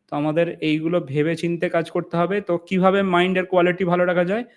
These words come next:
রিডিং একটা খুব ভালো উপায়। কারণ সবসময় তুমি বড় বড় মানুষদের সঙ্গে দেখা করতে পারবে না,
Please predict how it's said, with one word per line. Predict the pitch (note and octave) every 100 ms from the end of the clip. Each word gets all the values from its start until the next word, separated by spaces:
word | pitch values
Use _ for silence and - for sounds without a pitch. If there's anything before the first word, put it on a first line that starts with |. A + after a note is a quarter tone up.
| _ _ D3
রিডিং | E3+ E3+ A3 G#3+
একটা | - F#3+
খুব | F#3+ D3+
ভালো | D3 C#3 C3+ - _
উপায়। | D#3+ D3+ C3 - - _ _ _ _ _ _ _ -
কারণ | D#3+ E3
সবসময় | E3 D#3+ C#3+ F3+ F3+
তুমি | F3 F3
বড় | E3 D3+
বড় | D#3 E3+
মানুষদের | D#3+ D3+ D#3+ E3
সঙ্গে | E3+ E3
দেখা | C#3+ C#3+
করতে | E3 E3 E3+
পারবে | D#3 C#3
না, | A#2+